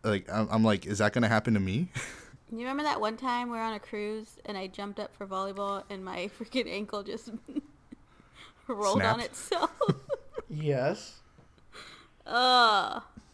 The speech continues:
Speaker 2: lovely.
Speaker 3: You didn't hit
Speaker 2: Okay,
Speaker 3: the
Speaker 2: so the
Speaker 3: ball
Speaker 2: fourth
Speaker 3: either.
Speaker 2: one is you have to Google the meaning of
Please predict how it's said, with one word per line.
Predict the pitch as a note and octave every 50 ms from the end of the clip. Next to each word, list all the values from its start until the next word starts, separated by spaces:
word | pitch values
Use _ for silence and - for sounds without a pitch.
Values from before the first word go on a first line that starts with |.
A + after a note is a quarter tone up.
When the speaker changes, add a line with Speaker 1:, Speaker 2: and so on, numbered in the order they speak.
| -
Speaker 2:
lovely. | - G#3 - - - - - - G3+ - _ _ _ _ - - - -
Speaker 3:
You | D3+ D3
didn't | D3 D3 D3 D3+
hit | D#3+ -
Speaker 2:
Okay, | A#3+ B3+ A3+
Speaker 3:
the | B3+
Speaker 2:
so | -
the | A#3+ B3
Speaker 3:
ball | B3 B3+
Speaker 2:
fourth | B3+ B3+ C4+ B3+
Speaker 3:
either. | - C#4
Speaker 2:
one | C4+ C4 - -
is | A3 A3 G#3+ G#3+ G#3+ A3 A#3 A#3 B3 - - - - - - - - - - -
you | - A#3 B3 B3+ C4
have | C4+ C#4+ D4 C#4+ A#3+
to | - C#4
Google | G#3+ - B3+ B3+ A#3+ C4+ C#4 C#4+
the | B3 B3
meaning | A#3+ A#3 A3+ A#3 A#3 A#3 A#3+ A#3+ A#3+ B3 A#3+ - -
of | - G#3 G#3 G#3 G#3 G3+ F#3